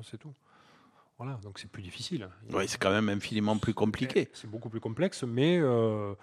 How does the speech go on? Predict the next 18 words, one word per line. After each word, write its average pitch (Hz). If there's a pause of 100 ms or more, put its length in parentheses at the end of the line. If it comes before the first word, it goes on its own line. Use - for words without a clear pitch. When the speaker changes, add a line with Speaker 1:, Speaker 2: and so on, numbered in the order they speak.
(880)
Speaker 1:
euh, 78 (100)
il 135
y, 131
il 123
y 127
a 127
de 131
la 131
matière, 120
donc, 101
euh, 101
voilà, 123
on 104
a, 101
on 104
a 104
le 113
choix. 107